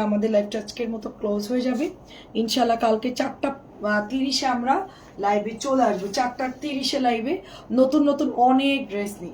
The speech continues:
এটা দেখেন কি সুন্দর, আমার এই ড্রেসটাও আছে, এবং এটা কিন্তু ওয়াশ করেছি, কিচ্ছু হয় নাই, কিছুই হয় না। এই ড্রেসটা এত নাইস, সুতির মধ্যে এগুলো পরে যে কি আরাম, হয়তো বাইরে এগুলো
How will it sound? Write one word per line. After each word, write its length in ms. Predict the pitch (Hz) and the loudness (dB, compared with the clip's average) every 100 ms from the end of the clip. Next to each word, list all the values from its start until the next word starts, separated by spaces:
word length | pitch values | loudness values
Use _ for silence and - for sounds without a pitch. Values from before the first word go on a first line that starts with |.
| 202 | -6
এটা 140 | 247 214 | -4 -4
দেখেন 240 | 202 - 202 | -6 -8 -10
কি 80 | 214 - | -8 -10
সুন্দর, 280 | 185 170 175 180 - - - | -12 -10 -12 -12 -18 -12 -4
আমার 140 | 262 294 | 0 2
এই 60 | 302 | 4
ড্রেসটাও 380 | 285 269 - 285 254 | 6 4 4 2 2
আছে, 140 | 247 269 | 2 -2
এবং 100 | 277 269 | -2 -4
এটা 120 | 269 294 | -2 -2
কিন্তু 140 | 269 247 | -2 0
ওয়াশ 180 | 247 - | -2 -2
করেছি, 220 | 269 254 - | -4 -4 -2
কিচ্ছু 280 | 302 302 - 269 | -4 -4 -6 -6
হয় 140 | 208 185 | -6 -8
নাই, 100 | 185 190 - - - - 339 | -12 -16 -20 -20 -20 -4 4
কিছুই 400 | 349 - 349 349 | 4 6 6 6
হয় 140 | 277 233 | 4 2
না। 40 | 220 | 0
এই 40 | 208 | -2
ড্রেসটা 260 | 196 196 220 | -4 0 0
এত 80 | 214 262 214 208 | 0 -2 2 2
নাইস, 320 | 226 226 202 - - - - - - - | 2 0 -4 -14 -20 -20 -20 -20 -14 -8
সুতির 400 | 294 311 320 311 | -6 -2 2 4
মধ্যে 200 | 294 302 311 | 4 4 2
এগুলো 180 | 269 302 - | 2 -2 2
পরে 180 | 262 277 | 4 4
যে 60 | 269 269 | 0 -2
কি 60 | 269 | 2
আরাম, 140 | 247 240 | 2 2
হয়তো 160 | 247 240 | 0 -2
বাইরে 160 | 226 233 | 0 0
এগুলো 160 | 214 | -2